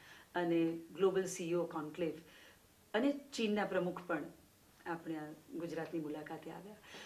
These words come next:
તો તે દરમિયાન ખૂબ જ મોટી રકમ અને સંખ્યામાં એમ ઓ યુ સાઇન થયા. તો હવે કયા મોટા પ્રોજેક્ટ્સ કે મૂડી રોકાણકારો ગુજરાતમાં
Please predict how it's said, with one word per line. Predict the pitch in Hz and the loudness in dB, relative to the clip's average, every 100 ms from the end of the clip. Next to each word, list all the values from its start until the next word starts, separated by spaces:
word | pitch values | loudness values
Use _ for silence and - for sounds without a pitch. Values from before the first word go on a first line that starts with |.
| - | -8
તો | 254 | -6
તે | 254 254 | 0 2
દરમિયાન | 214 175 170 170 180 - - - - - - | 4 2 2 2 0 -4 -14 -20 -20 -18 -4
ખૂબ | 277 320 | 0 0
જ | 262 | 2
મોટી | 180 180 240 247 | 2 2 0 2
રકમ | 180 165 180 185 | 2 2 2 0
અને | - 180 | 0 0
સંખ્યામાં | 175 170 160 185 185 185 | 0 -2 -2 -2 -4 -2
એમ | 156 | -2
ઓ | 160 | -2
યુ | 165 170 | -2 -4
સાઇન | - 160 156 | -4 -6 -6
થયા. | - - - - - - - - - - | -8 -12 -14 -16 -20 -20 -20 -20 -20 -2
તો | 247 247 226 - - - - - | 4 4 4 -2 -16 -20 -20 -12
હવે | - 202 247 | -2 4 4
કયા | 294 240 269 | 4 4 4
મોટા | 254 170 170 226 | 4 4 4 2
પ્રોજેક્ટ્સ | 226 175 151 180 - - | 2 0 2 0 0 -4
કે | 190 | -2
મૂડી | 175 170 180 | 0 2 2
રોકાણકારો | 156 165 165 165 151 143 - - - | 0 0 0 0 -6 -8 -12 -18 -6
ગુજરાતમાં | 170 165 165 160 170 156 151 | -4 -2 -4 -4 -6 -6 -6